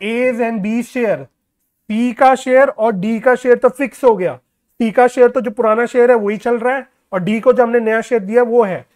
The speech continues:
तो सी और डी का शेयर तो फिक्स हो गया। तो ये बचा हुआ नाइनटीन बाई थर्टी किसका शेयर है? ए और बी का, ए और बी का।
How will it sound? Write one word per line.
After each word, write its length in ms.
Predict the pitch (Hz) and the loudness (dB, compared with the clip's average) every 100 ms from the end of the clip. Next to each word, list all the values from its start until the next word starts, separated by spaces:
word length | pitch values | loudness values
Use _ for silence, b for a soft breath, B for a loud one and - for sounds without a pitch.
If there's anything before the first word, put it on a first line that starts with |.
| _ | _
तो 60 | 208 | -12
सी 240 | - 226 | -8 2
और 120 | 262 233 | 2 2
डी 100 | 233 | 2
का 100 | 254 | 2
शेयर 200 | 247 233 | 2 0
तो 100 | 254 | 0
फिक्स 260 | 262 - 247 | -6 -6 -6
हो 100 | 208 | -4
गया। 160 | 170 - _ _ _ | -6 -8 _ _ _
तो 60 | 202 | -4
ये 80 | |
बचा 260 | 175 214 254 | -2 0 4
हुआ 140 | 247 | 4
नाइनटीन 460 | 247 214 220 247 247 | 4 0 -4 -6 -2
बाई 120 | 247 240 | -2 -2
थर्टी 220 | 233 247 | -6 -6
किसका 280 | 247 - 262 | -10 -4 -4
शेयर 280 | 262 269 302 | -2 -2 0
है? 80 | 277 _ | -2 _
ए 180 | 208 233 | -8 -2
और 140 | 240 | -2
बी 200 | 185 185 180 | -4 -8 -8
का, 200 | 147 110 _ _ _ _ _ _ _ _ _ | -10 -12 _ _ _ _ _ _ _ _ _
ए 140 | 202 233 | -6 -2
और 140 | 233 | -2
बी 180 | 180 190 | -4 -8
का। 200 | - 120 | -10 -16